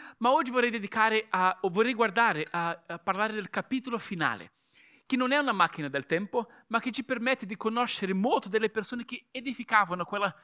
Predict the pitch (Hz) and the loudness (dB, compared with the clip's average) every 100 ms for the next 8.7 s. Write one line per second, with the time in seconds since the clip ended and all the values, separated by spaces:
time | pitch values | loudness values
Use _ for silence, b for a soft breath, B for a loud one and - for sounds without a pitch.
0 | b - - - 262 254 220 185 185 190 | b -12 -10 -2 0 0 -2 -2 -2 -2
1 | 180 - _ _ - 135 - 127 _ _ | -6 -8 _ _ -4 -4 -4 -14 _ _
2 | _ _ _ _ B B - 240 269 254 | _ _ _ _ B B -2 0 0 0
3 | 220 214 - 196 214 226 180 180 180 214 | -2 -2 -2 -2 -2 -2 -2 -2 0 0
4 | 226 214 240 254 233 226 247 233 233 220 | -2 -4 -2 0 0 0 -2 -2 -6 -6
5 | 226 220 - 240 220 277 294 226 - 165 | -6 -6 -4 -4 -4 -6 -6 -8 -8 -8
6 | - - - - _ _ b b b b | -8 -10 -18 -20 _ _ b b b b
7 | b b - 269 220 247 226 202 - 277 | b b -4 -2 0 0 0 -6 -2 -2
8 | 269 233 254 240 254 - | -2 -4 -4 -2 -4 -6